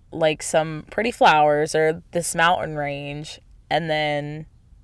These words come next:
to take images of people. Like, it's two completely different things. So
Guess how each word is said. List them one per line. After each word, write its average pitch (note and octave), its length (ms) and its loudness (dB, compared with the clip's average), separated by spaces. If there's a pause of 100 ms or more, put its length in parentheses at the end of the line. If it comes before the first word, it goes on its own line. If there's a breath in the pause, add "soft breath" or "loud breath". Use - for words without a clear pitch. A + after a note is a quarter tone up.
(400)
to D3+ 920 -4 (420)
take E3+ 320 2
images D#3 640 -4
of - 380 -20 (100)
people. - 540 -2
Like, E3 200 -8
it's E3+ 240 -2
two B3 400 -4
completely E3+ 460 -4
different - 340 -8
things. F3+ 400 -2 (560 loud breath)
So F#3+ 520 10